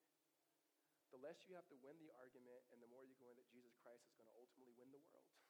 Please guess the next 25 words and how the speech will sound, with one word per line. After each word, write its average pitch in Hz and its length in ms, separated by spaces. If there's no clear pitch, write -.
<laughs> - 560
right? 185 200
Um, 139 280
one 220 120
of 262 80
the 156 120
best 151 160
lessons 139 400
I 139 160
learned 113 320
from 120 240
Tom 127 240
Schrader 107 400
is 131 320
years 185 240
ago, 110 320
and 123 80
this 170 160
is 147 240
probably 147 400
more 127 320
inside 117 320
baseball 110 560
talk 104 240
than, 113 120